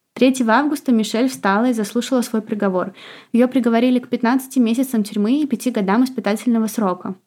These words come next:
Двадцать третьего января Картер освободили из тюрьмы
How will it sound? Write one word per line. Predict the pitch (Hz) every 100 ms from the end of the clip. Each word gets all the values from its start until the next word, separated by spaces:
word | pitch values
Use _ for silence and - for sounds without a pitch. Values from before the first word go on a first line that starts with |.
| _ _ _ _ -
Двадцать | 226 294 -
третьего | 277 269 262
января | 233 214 202 185 190 311 -
Картер | - 220 262 262
освободили | - 208 214 226 202
из | 190
тюрьмы | - 196 190 247 339